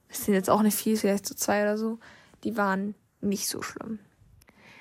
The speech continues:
Instagram oder WhatsApp? Äh, WhatsApp. Ähm, Klassik oder Techno? Definitiv. Beides schwierig. Hm, Techno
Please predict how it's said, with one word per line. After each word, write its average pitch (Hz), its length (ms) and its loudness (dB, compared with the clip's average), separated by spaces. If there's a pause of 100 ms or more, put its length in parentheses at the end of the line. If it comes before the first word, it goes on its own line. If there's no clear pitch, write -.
(420)
Instagram 294 500 6
oder 220 180 6
WhatsApp? 311 540 4 (380)
Äh, 277 300 8
WhatsApp. 202 480 2 (840)
Ähm, 285 840 2 (2000)
Klassik 254 460 6
oder 214 240 0
Techno? 262 440 0
Definitiv. 220 880 -2 (460)
Beides 233 340 2
schwierig. 185 440 -4 (1700)
Hm, 233 380 0
Techno - 400 -2